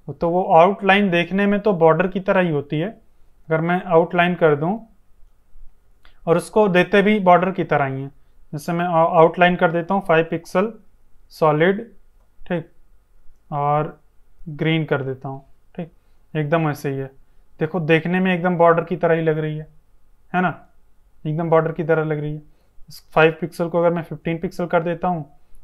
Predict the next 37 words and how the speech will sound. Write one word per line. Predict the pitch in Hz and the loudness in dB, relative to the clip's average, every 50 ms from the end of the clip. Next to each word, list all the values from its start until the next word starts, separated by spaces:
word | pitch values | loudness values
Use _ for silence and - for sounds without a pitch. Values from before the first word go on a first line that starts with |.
| - - | -14 -6
तो | - 151 | -6 -4
देखो | 151 147 165 | -4 -4 -6
फ़िफ़्टीन | 156 - 151 - - - 156 160 | -8 -10 -10 -8 -6 -6 -4 -4
पिक्सल | - 156 - - 170 160 | -6 -6 -4 -4 -2 -2
हो | 156 147 | 0 -2
गई। | 143 143 147 | -2 -4 -8
तो | 147 - - - - _ - - _ _ _ _ - 175 170 180 190 196 - - - _ _ - - | -10 -12 -18 -20 -20 _ -20 -20 _ _ _ _ -4 -2 -2 -2 -2 -4 -10 -18 -20 _ _ -16 -12
इसमें | - 160 160 - 190 196 208 208 202 - | -12 -10 -6 -4 -2 0 0 -2 -2 -4
अड-, | 202 170 151 151 170 - - | -4 -4 -4 -6 -8 -4 2
और | 185 175 180 180 156 | 4 4 4 4 6
बॉर्डर | 156 165 165 170 190 196 | 6 6 6 6 4 0
में | 202 185 | 0 -2
डिफरेंस | 165 165 - - 190 202 208 202 - | -2 -4 -2 0 0 0 0 -2 0
क्या | - 160 | 0 0
होता | 147 - - - 151 151 | 0 0 0 0 0 2
है, | 170 - - - - - - _ - - | 2 0 -2 -10 -20 -20 -20 _ -6 -2
अगर | 156 151 175 185 185 | 2 2 2 2 2
मैं | 180 180 196 196 | 0 0 0 0
इस | 202 - - | -4 -6 -2
पे | - - 202 | 4 4 4
भी | 190 196 185 | 6 8 8
आके, | 165 160 156 - 165 151 | 6 6 6 2 -4 -2
नीचे | 180 170 175 165 - 208 | -2 -2 -4 -2 0 2
वाले | 185 175 170 | 4 4 2
पे | 165 170 160 | 2 0 -2
भी | 151 160 160 | 0 2 2
आके, | 151 147 - - 196 247 240 - - _ - - - _ - - - - | 0 0 -2 -4 -6 -6 -8 -14 -20 _ -18 -18 -18 _ -20 -20 -12 -6
अगर | 147 165 165 | -4 -2 -2
मैं | 175 175 165 | -2 -2 -2
नीचे | 165 165 160 160 196 180 | -2 -4 -4 -2 0 0
वाले | 175 170 165 165 | 2 2 0 0
पे | 165 170 160 | -2 -4 -4
भी | 151 160 160 | -2 -2 -2
आके | 151 151 151 - 175 175 180 190 | -2 -2 -4 -8 -10 -10 -8 -8
मैं | 185 160 160 151 | -8 -6 -6 -4
लगा | 151 147 143 143 139 | -4 -2 -2 -2 -4
दूँ, | 135 135 165 208 | -4 -4 -8 -8